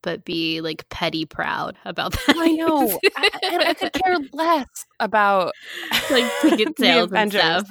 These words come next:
Speaker 1: but I saw that
Speaker 2: Yeah.
Speaker 1: article and I was like, <laughs>
Speaker 2: Well, af-, after two years of hearing how Lucasfilm is failing and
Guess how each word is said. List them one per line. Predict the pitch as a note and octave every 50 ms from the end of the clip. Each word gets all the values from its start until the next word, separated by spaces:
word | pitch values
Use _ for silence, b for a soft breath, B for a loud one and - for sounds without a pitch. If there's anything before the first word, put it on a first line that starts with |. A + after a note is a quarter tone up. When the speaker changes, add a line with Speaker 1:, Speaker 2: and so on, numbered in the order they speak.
| G3+ G3+
Speaker 1:
but | G3+ G3 F#3 F3+ F3 - - -
I | - G#3 G#3
saw | - - G#3 G3 G3+ G3+
that | G#3+ G#3 F#3 -
Speaker 2:
Yeah. | - F3+
Speaker 1:
article | F3+ F3 F#3 - F3
and | F3 E3+
I | E3+
was | E3 D#3+
like, | E3+ D#3+ D#3+
<laughs> | - - - G#3 - - - - - - - - - - - - - - - - - F4 E4 - - G#4 G#4+ - C5 - - C#5 C#5 - - A4 -
Speaker 2:
Well, | G4+ G#4 F4+ -
af-, | - G#3 A3 - - _ _ -
after | D4+ E4 E4+ - F#4+ F#4
two | D#4 - C4+ C4 A#3+
years | G#3 F3 E3+ E3+ E3 F3
of | E3
hearing | - E3+ E3 D#3 D#3+ D#3+ D#3
how | D#3 D#3 D#3 D3+ D3+ D#3 - -
Lucasfilm | D#3 E3 D3 D#3+ D#3 - - D#3 D#3
is | D#3 - -
failing | - C#3+ C#3+ D3 C#3+ C#3+ D3 C#3+ - D3 - -
and | - D#3+ D#3+ D#3 D#3 D#3 D#3+ -